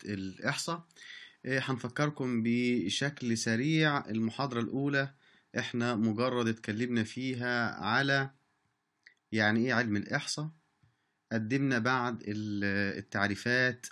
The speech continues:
أو الترمينولوجي في علم الإحصاء.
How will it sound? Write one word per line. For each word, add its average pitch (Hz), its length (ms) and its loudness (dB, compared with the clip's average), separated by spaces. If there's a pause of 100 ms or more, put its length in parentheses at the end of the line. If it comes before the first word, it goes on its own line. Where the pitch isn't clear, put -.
أو 107 80 0
الترمينولوجي 110 880 0
في 104 360 -2
علم 110 260 0
الإحصاء. 147 520 -4